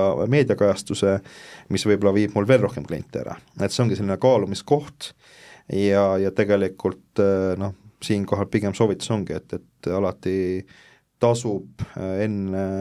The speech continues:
advokaadiga konsulteerida, et, et mida on nagu mõistlik teha, need riskid ära hinnata. Sest enamasti või noh, sageli, inimesed või, või kliendid jõuavadki seisukohale, et noh, need riskid on liiga suured ja ütleme, see jama, mis sellest lõpuks tulla võib, nii-öelda tavakeeles öeldes,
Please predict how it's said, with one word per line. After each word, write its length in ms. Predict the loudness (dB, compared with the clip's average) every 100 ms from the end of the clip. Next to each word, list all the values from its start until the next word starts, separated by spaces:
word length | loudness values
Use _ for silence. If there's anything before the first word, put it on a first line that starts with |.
| -4 -4 0
advokaadiga 480 | 0 0 -4 -4
konsulteerida, 680 | -6 -10 0 2 2 0 -8
et, 160 | -8 -12
et 80 | -6
mida 220 | -2 -2
on 60 | -4
nagu 120 | -2 -2
mõistlik 320 | -2 -6 0
teha, 220 | 2 2
need 140 | -2 -6
riskid 240 | -4 2
ära 140 | 2 2
hinnata. 400 | -4 -10 -16 -16 _ _ _ -20 -20 -10
Sest 160 | -4
enamasti 520 | -2 -2 -4 -6 -4 -2 -2 -2
või 100 | -4
noh, 80 | 2
sageli, 460 | 2 4 2 0 -2 -8 -10 -8 -6 -4
inimesed 400 | -4 -4 -2 -4 -2
või, 260 | -2 0 -2
või 80 | -2
kliendid 360 | -2 0 2
jõuavadki 320 | 2 2 0
seisukohale, 480 | -2 0 0 -2 -2
et 80 | -6
noh, 80 | -8 -2
need 160 | 0
riskid 240 | 2 0 0
on 80 |
liiga 160 | 0 2
suured 480 | 4 4 4 2 -6 -18 -20 -20 -20 -8 0
ja 220 | 2 4 0
ütleme, 200 | -2 0
see 100 | 4
jama, 480 | 4 4 2 0 -4 -10
mis 120 | -4
sellest 240 | -4 -2 -4
lõpuks 260 | -4 -2 0
tulla 240 | 2 2
võib, 320 | 2 -2 -4 -18 -14
nii-öelda 640 | -10 -8 -6 -6 -6 -6 -2
tavakeeles 520 | -2 -2 -2 -2 -2
öeldes, 320 | -2 -4